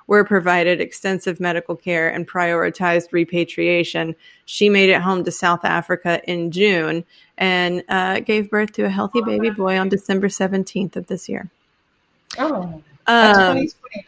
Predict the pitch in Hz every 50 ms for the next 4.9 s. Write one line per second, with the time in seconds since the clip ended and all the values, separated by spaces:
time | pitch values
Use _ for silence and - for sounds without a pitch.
0 | 175 160 160 160 147 139 127 131 131 127 - 151 147 160 151 147 - 143 139 -
1 | - 139 135 127 127 123 131 131 143 175 190 165 170 - _ _ _ _ _ _
2 | _ _ - 233 240 269 320 403 539 622 571 381 214 180 156 - - _ _ -
3 | 240 240 240 240 240 233 226 208 196 190 190 - - - - - - 302 254 233
4 | 220 208 208 311 311 294 - - - 135 123 - - 123 123 120 127 - -